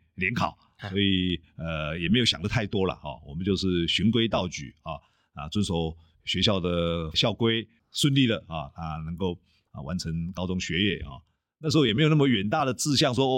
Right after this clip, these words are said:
Speaker 1: ，“哇，我一定要，将来有一天要当检察官，我哪一天要当法务部长。”
Speaker 2: 法务部长。
Speaker 1: <laughs> 都是就是按部就班的，哦，你就做好每一项你自己的工作，那找出你自己的兴趣。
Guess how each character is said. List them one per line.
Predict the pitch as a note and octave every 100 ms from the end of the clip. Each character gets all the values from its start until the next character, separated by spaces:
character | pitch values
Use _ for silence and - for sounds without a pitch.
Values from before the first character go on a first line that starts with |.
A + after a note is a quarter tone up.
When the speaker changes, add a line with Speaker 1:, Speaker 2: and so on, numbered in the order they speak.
| B2+
Speaker 1:
，“哇， | C3+
我 | G#2 A2
一 |
定 | B2
要， | C#3 C3 A2+ - _
将 | D3
来 | C#3 A#2+
有 | A2+
一 |
天 | C3
要 | C3+ C3+
当 | C3+ C3+ C#3
检 | C3 G2
察 | A2
官， | B2+ C#3
我 | B2+ F#2+
哪 | G2 A2
一 |
天 | C3+
要 | C#3+ C3
当 | B2+ C3 C3 C3
法 | A#2+ -
务 | D3+
部 | E3+
长。” | B2+ A#2+
Speaker 2:
法 | D3+
务 |
部 | G3
长。 | F#3+ A2+ E3+ A3+ C4 B3+ B3+
Speaker 1:
<laughs> | B3+ B3+ D4+ - - -
都 | G#3
是 | F3+
就 | F3 E3+
是 | F3+
按 | - F3
部 | D#3 D3
就 | C#3+ A#2+
班 | A2+ G#2+
的， | E2+ B1+ -
哦， | E2+ D2 F2
你 | G2+
就 | B2+
做 | D3 D3+
好 | G#2+
每 | A2+ E2
一 | G2+
项 | A#2+ F2
你 |
自 | D#2+ G2+
己 | D2+
的 |
工 | E2+ F#2
作， | F#2 F2+ - -
那 | G2 F2+ E2
找 | - D2+
出 | G#2+
你 | F2+
自 | - G2
己 | D2+
的 | E2+
兴 | A2+ F#2
趣。 | - G2